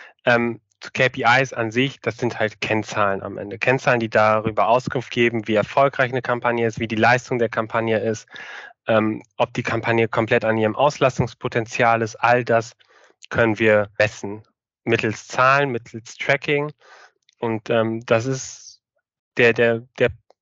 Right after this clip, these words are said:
Prozess des K-P-I-Trackings oder des K-P-I-Measurements, der beginnt tatsächlich nicht unbedingt erst nach, nach Erstellung der Kampagne und Launch, sondern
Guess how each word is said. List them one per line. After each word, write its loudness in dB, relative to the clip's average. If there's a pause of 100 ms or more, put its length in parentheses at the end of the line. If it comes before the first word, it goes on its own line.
(360)
Prozess -2 (200)
des -2
K-P-I-Trackings -2
oder -2
des -4
K-P-I-Measurements, 0 (280)
der 2
beginnt 0
tatsächlich -4
nicht -2
unbedingt -2
erst -2
nach, 0 (320)
nach 2
Erstellung 0
der 0
Kampagne -2
und -4
Launch, 2
sondern 0